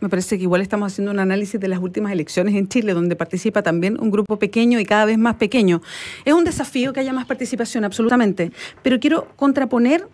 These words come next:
otra cifra a propósito de las votaciones en Revolución Democrática o las votaciones que pueden ser de alguna de las,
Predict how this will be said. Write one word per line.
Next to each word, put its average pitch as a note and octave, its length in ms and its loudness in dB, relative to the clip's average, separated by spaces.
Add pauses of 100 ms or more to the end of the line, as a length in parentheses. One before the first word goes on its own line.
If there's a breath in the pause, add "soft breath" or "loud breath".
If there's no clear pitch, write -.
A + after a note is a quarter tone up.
(140)
otra D#4 220 0
cifra A3 420 -2
a F3 40 -2
propósito A#3 540 0
de A#3 100 4
las A3 140 0
votaciones A3 560 0
en G#3 340 0
Revolución G3+ 380 0
Democrática A3 720 2
o G#3 60 2
las G#3 140 0
votaciones A3+ 400 -2
que A#3 120 -6
pueden A#3 240 0
ser A#3 240 -2
de A3 60 2
alguna A3 260 2
de G#3+ 80 4
las, G#3 220 2